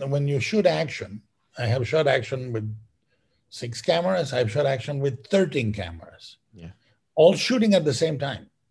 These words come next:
Speaker 1: by the way. Uh, and you, you have to, uh, be careful that the light works for all thirteen.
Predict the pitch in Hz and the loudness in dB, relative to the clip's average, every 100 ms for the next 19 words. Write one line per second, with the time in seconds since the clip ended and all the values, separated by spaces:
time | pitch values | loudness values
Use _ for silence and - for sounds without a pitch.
0 | - 107 101 98 90 _ _ - 104 104 | -8 -6 -4 -6 -10 _ _ -6 -4 -4
1 | 104 101 - _ _ _ _ _ _ - | -6 -10 -16 _ _ _ _ _ _ -2
2 | 139 151 151 151 143 120 151 147 123 - | 2 2 2 0 0 2 0 -2 -8 -2
3 | 127 117 131 135 151 117 120 110 98 101 | 0 2 0 4 4 4 0 -2 -2 -2
4 | 117 117 135 147 131 123 123 - 107 110 | 0 2 0 0 0 -2 -2 -6 -4 -2
5 | 110 127 123 117 104 104 104 104 | -4 -4 -4 -6 -8 -6 -4 -6